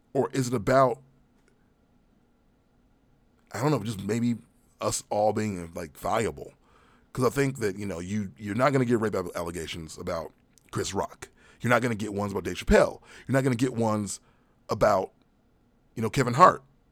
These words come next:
'cause there's no evidence to it, you know? And then the thing, too, is that, that people have been talking about this happening, him, you know, drugging women and whatnot, for years. Like, like, even within the industry, people knew about it. And they kinda just didn't do anything.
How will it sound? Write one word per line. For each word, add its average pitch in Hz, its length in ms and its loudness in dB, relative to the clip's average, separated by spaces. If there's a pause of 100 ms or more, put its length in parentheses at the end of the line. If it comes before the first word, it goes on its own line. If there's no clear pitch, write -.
(160)
'cause 107 360 -4 (100)
there's 95 260 -4
no 101 100 -4
evidence 170 380 4
to 85 200 -10
it, - 100 -18
you 95 100 -10
know? 101 160 -4 (320)
And 127 140 -4
then 127 120 0
the 120 60 0
thing, 143 200 0
too, 180 160 4
is 127 80 2
that, 98 100 -6
that 98 220 -8
people 175 180 -2
have 160 40 4
been 131 80 -2
talking 139 200 0
about 120 220 -2
this 92 300 -6 (440)
happening, 113 540 4
him, 101 340 -6
you 95 80 -10
know, 87 140 -8
drugging 92 300 -4
women 87 180 -6
and 82 80 -8
whatnot, 82 320 -10 (400)
for 139 160 -2
years. 240 580 2 (500)
Like, 127 200 -4
like, 135 120 -6
even 180 120 2
within 190 160 6
the 190 60 6
industry, 196 280 2
people 190 200 0
knew 254 120 2
about 110 240 2
it. - 120 -12 (420)
And 135 100 0
they 139 80 -4
kinda 147 320 4
just 135 160 -4
didn't 143 200 2
do 165 180 4
anything. 90 560 -2